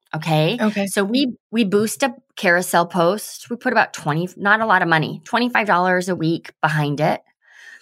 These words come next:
Speaker 1: Anyone who follows me for the next two weeks, we engage with their content,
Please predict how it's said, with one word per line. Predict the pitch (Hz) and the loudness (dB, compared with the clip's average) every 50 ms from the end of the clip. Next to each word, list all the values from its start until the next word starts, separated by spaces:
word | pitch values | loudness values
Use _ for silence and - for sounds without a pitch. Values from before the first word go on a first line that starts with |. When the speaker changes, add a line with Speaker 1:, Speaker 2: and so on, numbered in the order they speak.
| _ - _ _ - _ _ _ - | _ -20 _ _ -20 _ _ _ 0
Speaker 1:
Anyone | 202 220 247 269 285 285 262 247 240 247 | 0 2 2 2 2 2 2 2 2 2
who | 233 220 214 214 208 214 | 2 2 2 2 2 0
follows | 196 - - - 180 175 180 180 175 175 165 165 165 160 - | -2 -4 0 4 6 6 6 6 4 4 2 0 -2 -2 -2
me | 160 151 147 143 143 170 214 254 254 254 _ _ _ _ _ _ _ _ _ _ _ _ _ _ _ _ _ _ _ _ _ - | -2 -2 -2 0 -2 -2 -2 -4 -4 -8 _ _ _ _ _ _ _ _ _ _ _ _ _ _ _ _ _ _ _ _ _ -2
for | - 208 | 0 0
the | 202 208 208 | 2 2 2
next | 220 220 226 240 233 - - - - | 2 2 2 0 -2 -8 -14 -10 -6
two | - - 214 220 214 | 0 2 2 2 2
weeks, | 190 170 165 175 226 190 _ - - - - - - - - - - _ _ _ _ _ _ _ _ _ _ - | 2 2 2 2 0 -2 _ -12 -12 -10 -8 -8 -8 -10 -12 -16 -20 _ _ _ _ _ _ _ _ _ _ -4
we | 185 196 202 202 214 226 226 - | 0 2 4 4 4 4 4 4
engage | 208 208 196 180 175 175 160 160 | 4 2 4 4 2 2 2 0
with | 180 170 160 | -2 -2 0
their | - 151 151 | 0 0 0
content, | 156 156 143 135 131 - 151 104 - - - - - - | 0 -6 -8 -8 -8 -8 -8 -10 -10 -12 -14 -18 -18 -18